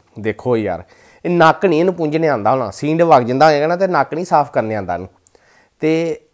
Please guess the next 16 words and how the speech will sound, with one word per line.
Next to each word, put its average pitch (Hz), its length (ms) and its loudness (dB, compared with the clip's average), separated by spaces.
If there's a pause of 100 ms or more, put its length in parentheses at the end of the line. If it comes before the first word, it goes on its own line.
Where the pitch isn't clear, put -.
(580)
ਵੀਡੀਓ 170 500 4
ਬਣਾਉਣੇ 151 320 2
ਇਹਨੂੰ 120 220 0
ਆ 95 80 0
ਗਈ 107 260 -8
ਆ, - 40 -10 (600)
ਰੀਲਾਂ 185 340 4
ਬਣਾਉਣੇ 175 280 2
ਆ 117 140 2
ਗਈਆਂ। 120 180 -4
ਕਿਉਂ 180 340 0
ਆ 185 100 2
ਗਈਆਂ, 175 220 -4
ਕਿੱਦਾਂ 165 360 2
ਆ 156 60 2
ਗਈਆਂ? 156 260 -8